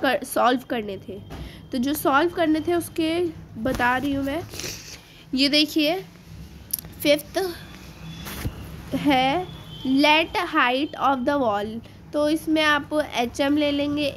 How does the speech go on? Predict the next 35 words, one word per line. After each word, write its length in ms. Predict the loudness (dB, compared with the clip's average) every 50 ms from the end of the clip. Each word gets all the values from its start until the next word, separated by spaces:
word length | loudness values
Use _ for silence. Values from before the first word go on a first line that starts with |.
| 0 2
area 300 | 2 2 2 4 2 2
of 100 | 2 0
floor 360 | 0 2 4 4 4 4 4
ले 200 | 4 2 2 2
लेंगे, 440 | 2 0 -2 -2 -2 -2 -4 -6 -6 -10 -16 -20 -20 -20 -20 -20 -20 -20 -20 -20 -20 -20 -20 -20 -20 -8 -2
L 180 | 0 2 4 4
into 340 | 4 4 4 4 2 2
B। 160 | 4 4 4 2 2
L 160 | 2 2 4
into 300 | 4 4 4 4 2 2 0
B 160 | 0 2 2
में 100 | 2 2 2
हमारा 280 | 2 2 2 2 2
लेंथ 380 | 2 2 2 2 2 2 2 2
जो 120 | 2 2
है 140 | 2 2 2
वो 100 | 2 0 0
ट्वेंटी 460 | -2 -2 -2 -2 -4 -2 0 0 2
है 160 | 2 2 2
और 160 | 2 2 2 0
ब्रेथ 360 | 0 0 2 2 2 0 0
जो 120 | 0 0
है 140 | 0 0 0
सिक्सटीन 600 | -2 -6 -8 -10 -10 -12 -10 -8 -8 -6 -4 -4
है, 200 | -2 -2 -2 -4 -4
ठीक 260 | -4 -6 -6 -4 -4
है। 140 | -4 -6 -6 -8 -12 -14 -14 -14 -16 -16 -14 0 2
तो 140 | 4 4 4
जब 200 | 4 4 4 6
आप 180 | 6 6 4 4
इनको 260 | 2 2 2 2 2
लेंगे 280 | 2 2 2 0 0 0
तो 120 | 0 0
आपका 260 | 0 0 0 0 0
आएगा 140 | 0 0 0